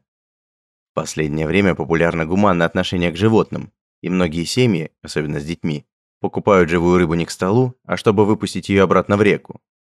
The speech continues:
Подхватил рассказ Макса Григорий. Мы тоже отпустили пару штучек в Волтаву, но самого большого и жирного доставили все же к Берте на кухню.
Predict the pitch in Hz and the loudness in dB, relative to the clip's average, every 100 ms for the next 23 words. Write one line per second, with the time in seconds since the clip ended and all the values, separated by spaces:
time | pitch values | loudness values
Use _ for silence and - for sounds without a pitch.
0 | _ _ _ _ - - 87 - 85 78 | _ _ _ _ -14 -10 -8 -2 -2 -2
1 | - 78 98 104 98 85 95 92 73 71 | -2 -4 -2 -4 -6 -6 -2 -2 -4 -8
2 | _ _ _ _ _ _ _ _ 101 107 | _ _ _ _ _ _ _ _ 0 0
3 | 98 123 107 85 - 80 - 85 78 87 | 2 2 2 2 0 -6 -2 -2 0 0
4 | 80 76 92 82 78 76 73 82 76 95 | -2 -2 -6 -6 -8 -12 -8 -8 -4 0
5 | 78 71 - _ _ _ _ _ 87 - | 0 -2 -12 _ _ _ _ _ -8 -2
6 | 92 87 82 76 85 - 85 80 76 98 | 0 2 2 2 -2 0 0 0 -2 -2
7 | 107 104 98 82 - 90 85 82 - 85 | -2 0 0 -2 -2 -2 0 -2 -2 -4
8 | 80 76 78 73 82 85 - 80 - 67 | -4 -4 -6 -4 -4 -4 -4 -6 -8 -18